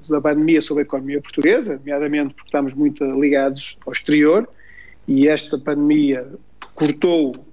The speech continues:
na prática, as relações com o exterior, quer em termos de turismo, quer em termos de exportações. Ou seja, era um, o nosso país é um país muito dependente. Agora, também há aqui um conjunto de fatores em que, apesar de termos uma queda significativa,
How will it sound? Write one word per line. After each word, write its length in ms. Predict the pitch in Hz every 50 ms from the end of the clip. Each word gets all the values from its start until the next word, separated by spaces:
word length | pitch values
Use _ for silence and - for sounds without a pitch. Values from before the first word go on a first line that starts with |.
| - - - -
na 120 | 139 139 131
prática, 480 | - 165 160 151 - - - - 147
as 60 | 139
relações 320 | 135 147 139 - - 143 -
com 100 | - -
o 20 |
exterior, 440 | - - - 139 143 151 156 143 127
quer 180 | 139 - 139 135
em 60 | 131
termos 320 | 127 - 139 135 131 127
de 80 | 135 127
turismo, 540 | - - 143 151 165 170 160 143 135 135 131
quer 140 | - 139
em 60 | 135 131
termos 280 | 131 143 131 131 131
de 80 | - -
exportações. 760 | - - - 131 - 143 131 - - 156 151 165 240 - - - - - - - - - - -
Ou 60 | -
seja, 180 | - 151 135 151
era 100 | 156 160
um, 120 | 156 151
o 80 | - -
nosso 280 | 160 175 165 156 - -
país 240 | - 170 175 160 143
é 40 | 147
um 100 | 139 -
país 320 | - - - 156 156 139
muito 360 | 131 135 139 139 127 - -
dependente. 600 | 135 - 156 156 160 160 160 170 190 226 - - - - - - - - - - - -
Agora, 400 | 165 160 175 175 180 185 185 - - - - - - -
também 480 | 170 165 151 165 175 185 190 190 196
há 80 | 202 202
aqui 240 | 202 190 - - 208
um 100 | 214 196
conjunto 560 | 180 - 208 208 196 180 185 160 143 127 -
de 60 | - -
fatores 640 | 143 143 143 - - 156 151 165 175 175 - - - -
em 80 | 160 151
que, 120 | 151 -
apesar 580 | 175 180 - 170 151 175 208 208 196 190 175 156
de 140 | 143 143
termos 400 | 139 - - 170 160 156 151 135
uma 280 | 143 147 147 147 151 147
queda 440 | 147 - - 175 165 151 135 139 131
significativa, 1120 | - - - 151 151 147 - - - - 139 - - 170 170 160 143 131 127 123 120 -